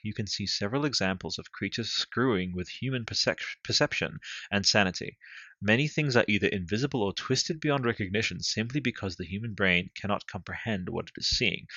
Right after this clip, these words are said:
So what if the appearance of the Titan is the closest the mind, um, Sam can have to understand it? I completely agree with this, by the way. Um, editorializing. Um, as for the explosion, I have a theory on that. To put it plainly, with a comparison, the Titan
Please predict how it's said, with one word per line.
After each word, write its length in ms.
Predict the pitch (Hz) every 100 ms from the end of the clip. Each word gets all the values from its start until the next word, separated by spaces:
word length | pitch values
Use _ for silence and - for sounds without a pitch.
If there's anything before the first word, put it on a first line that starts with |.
| - -
So 220 | - 120
what 200 | 104 101
if 100 | 110 -
the 100 | 131
appearance 460 | - - 98 98
of 80 | 90
the 80 | 90
Titan 440 | - 101 104 92
is 120 | - -
the 120 | -
closest 580 | - 107 110 - 120 -
the 80 |
mind, 440 | 98 92 90 90 85 _ _ _
um, 240 | - 87 82
Sam 420 | - - 95 90 87
can 160 | - 87
have 320 | 82 123 87 -
to 120 | -
understand 480 | 90 90 - 156 139
it? 160 | 76 - - - - - -
I 160 | 92 -
completely 320 | 90 90 92
agree 140 | 90
with 120 | 87 -
this, 160 | -
by 80 | -
the 80 | -
way. 120 | - - _ - - -
Um, 180 | 101 90 101
editorializing. 560 | 95 92 87 107 92 - - - -
Um, 300 | 110 110 -
as 160 | - 135
for 100 | -
the 80 | 175
explosion, 460 | - - 139 139
I 80 | 123
have 180 | 120 131
a 40 | 135
theory 360 | - 127 117
on 140 | 95 92
that. 220 | 92 -
To 80 | -
put 140 | - 117
it 120 | -
plainly, 560 | - 113 120 127 160 -
with 120 | 101
a 40 | 98
comparison, 640 | - 90 127 139 131 95
the 80 | 92
Titan 500 | - 117 131 98 92